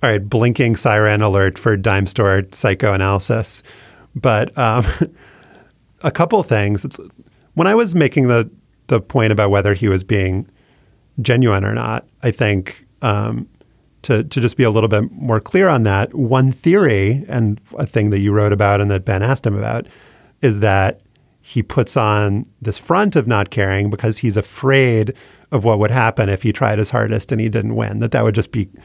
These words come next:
be psychologically crushing. I don't know if that's true or not, um, but that's just something to throw out there. The other thing is there's a real chicken and egg issue here, because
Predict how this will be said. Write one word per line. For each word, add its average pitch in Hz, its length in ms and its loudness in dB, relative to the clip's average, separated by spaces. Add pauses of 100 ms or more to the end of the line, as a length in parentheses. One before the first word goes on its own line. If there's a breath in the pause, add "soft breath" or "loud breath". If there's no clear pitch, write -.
(360 loud breath)
be 104 240 2
psychologically 101 680 0
crushing. 110 600 -4
I - 100 0
don't 135 80 4
know 123 80 4
if 113 80 -2
that's 98 200 -2
true 107 180 -2
or 104 80 -4
not, 113 220 -8 (400 loud breath)
um, 113 180 2
but 98 100 -2
that's 113 160 0
just 131 140 -2
something 117 260 -2
to 104 60 -2
throw 98 220 -4
out 101 180 -2
there. 113 300 -8
The 156 80 0
other 214 200 2
thing 156 220 2
is 117 420 0 (520 soft breath)
there's 123 200 2
a 131 80 2
real 120 260 2
chicken 113 680 0
and 135 120 -2
egg 190 360 0
issue 107 300 -2
here, 107 380 -8
because 123 420 -2